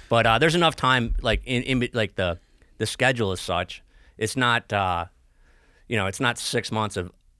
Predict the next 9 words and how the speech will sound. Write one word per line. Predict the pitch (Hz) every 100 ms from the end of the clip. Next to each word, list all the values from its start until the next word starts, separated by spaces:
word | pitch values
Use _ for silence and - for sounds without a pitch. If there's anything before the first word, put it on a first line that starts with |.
| _ _ _ -
twenty-four | 123 113 110 110 95
seven | - 101 98 95
in | 90
your | 87
face. | - 123 95
So, | - 92 90
I | 92 101
mean, | 95
it's | 95 - -